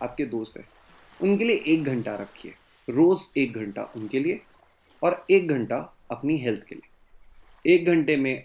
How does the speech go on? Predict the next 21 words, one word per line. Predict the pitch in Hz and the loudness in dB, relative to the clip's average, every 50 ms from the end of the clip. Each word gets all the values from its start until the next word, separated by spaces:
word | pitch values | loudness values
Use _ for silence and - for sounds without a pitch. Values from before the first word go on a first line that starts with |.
| - | -2
उस | 202 202 202 208 | -2 0 4 4
एक | 185 170 147 | 4 4 2
घंटे | 143 135 131 120 127 120 | -2 -4 -4 -2 -4 -4
में | 113 107 104 101 98 98 - _ - _ - - _ - _ _ - _ _ _ _ _ _ _ _ - - _ _ _ _ _ - _ _ - | -4 -4 -6 -8 -8 -10 -14 _ -20 _ -20 -20 _ -20 _ _ -20 _ _ _ _ _ _ _ _ -20 -20 _ _ _ _ _ -20 _ _ -4
आप, | 120 120 120 117 - - _ _ _ _ _ _ _ _ _ _ _ _ _ _ _ _ _ _ _ _ _ _ _ _ _ _ _ _ _ _ _ _ _ _ _ _ _ _ _ _ _ - - - - - - - - | -2 0 0 -2 -4 -8 _ _ _ _ _ _ _ _ _ _ _ _ _ _ _ _ _ _ _ _ _ _ _ _ _ _ _ _ _ _ _ _ _ _ _ _ _ _ _ _ _ -20 -20 -20 -20 -20 -20 -10 -8
कैसे | 123 117 - 123 110 | -6 -6 -6 -8 -8
कहूँ, | - 101 98 - _ _ _ _ _ _ _ _ _ _ _ _ _ | -8 -10 -10 -12 _ _ _ _ _ _ _ _ _ _ _ _ _
उस | 175 185 185 - - | -4 -4 -4 -2 0
एक | 180 190 170 143 | 0 0 0 0
घंटे | 131 120 117 110 110 - 123 | -4 -4 -4 -4 -4 -4 -4
में | 113 107 98 92 - - - - - - - - _ _ _ _ - - - - | -4 -4 -6 -10 -12 -18 -20 -20 -20 -20 -20 -20 _ _ _ _ -20 -8 -4 -2
आप | 139 131 - - | -2 -2 -2 -2
फ़ोन | 151 156 160 160 165 | 2 2 4 4 2
को | 156 - 139 120 110 104 101 - _ _ _ _ - | 2 0 0 0 0 -2 -4 -10 _ _ _ _ -12
हाथ | - 117 113 113 113 - - - _ _ _ - | -4 -2 -2 -2 -2 -4 -8 -16 _ _ _ -6
नहीं | 123 127 131 131 120 117 135 139 | -2 0 0 2 2 2 2 2
लगाएंगे, | 131 120 98 101 95 92 90 90 90 - - _ _ _ _ _ _ _ _ _ _ _ _ _ - | 2 2 0 -2 -6 -8 -10 -12 -14 -14 -18 _ _ _ _ _ _ _ _ _ _ _ _ _ 0
चाहे | 143 135 | 2 2
जो | 123 131 123 113 | 2 2 0 0
हो | 104 95 | 0 -2
जाए। | - 101 - | -4 -8 -12